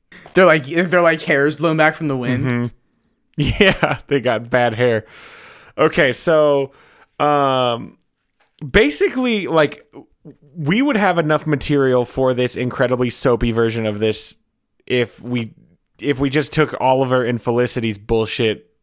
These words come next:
Speaker 2: from the original show.
Speaker 1: They spent a lot of time with, like, will they, won't they?
Speaker 2: Mm-hmm.
Speaker 1: And then they did, and then they stopped.
Speaker 2: Right, she, like
Speaker 1: They, well, they, they did during the series, and then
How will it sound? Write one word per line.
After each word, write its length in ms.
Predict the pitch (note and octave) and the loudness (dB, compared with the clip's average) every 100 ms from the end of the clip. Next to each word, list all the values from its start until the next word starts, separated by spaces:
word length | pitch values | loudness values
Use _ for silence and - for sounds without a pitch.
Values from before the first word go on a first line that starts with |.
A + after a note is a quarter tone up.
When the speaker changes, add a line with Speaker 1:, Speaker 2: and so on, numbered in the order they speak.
| _ | _
Speaker 2:
from 220 | - B2+ | -6 -2
the 120 | A#2 G2+ | 0 0
original 440 | A2 G#2+ G2 F#2+ | 0 0 -4 -8
show. 400 | - G2 E2+ D#2 - _ _ _ - - - _ | -4 -6 -4 -8 -16 _ _ _ -20 -20 -20 _
Speaker 1:
They 160 | D3+ D#3+ | 2 2
spent 260 | - F3 | 4 4
a 40 | E3 | 4
lot 360 | C3+ C#3 C#3+ | 6 6 6
of 120 | D3 - | 4 2
time 460 | C#3 C3 C3 C#3+ | 2 4 4 2
with, 120 | C#3 | 0
like, 160 | C#3 A2+ | 0 0
will 160 | B2+ B2 | 0 2
they, 140 | A2+ | 2
won't 340 | A2+ C3+ C3+ | 4 2 2
they? 600 | D3 C3+ C3 B2+ B2+ C3 - _ _ | 4 6 6 4 2 0 -6 _ _
Speaker 2:
Mm-hmm. 520 | B2 A#2 A#2+ A#2+ B2 A#2+ - _ _ _ _ _ _ - | -6 -4 -4 -4 -4 -6 -12 _ _ _ _ _ _ -2
Speaker 1:
And 140 | D3+ | 2
then 100 | E3+ | 4
they 160 | E3 C#3+ | 6 4
did, 320 | C3+ F#3 F3+ | 6 6 8
and 120 | D3+ | 6
then 80 | C#3 | 4
they 100 | C3 | 2
stopped. 720 | B2 - C3+ A2+ F#2+ - - - _ _ C3 | 0 0 4 4 2 -2 -12 -18 _ _ 0
Speaker 2:
Right, 340 | C3+ A2+ - | 2 2 -2
she, 460 | - - C#3 C#3+ D3 | -6 -4 -2 -2 0
like 400 | C#3 B2 A2 - | 0 0 -2 2
Speaker 1:
They, 380 | F#3+ F#3+ D3 - | 4 4 2 0
well, 160 | F#3 | 2
they, 240 | F3+ G3 E3+ | 6 6 8
they 160 | F#3+ | 6
did 540 | F3 A#3+ A3+ E3+ C#3 - C3+ | 6 6 6 6 2 -4 -2
during 520 | C3+ D3 D#3+ F3 F#3+ | 2 4 6 4 2
the 80 | F#3 | 0
series, 400 | - G#3 G#3+ G#3 | 0 2 2 2
and 100 | E3 | 4
then 300 | D3+ D3 | 4 0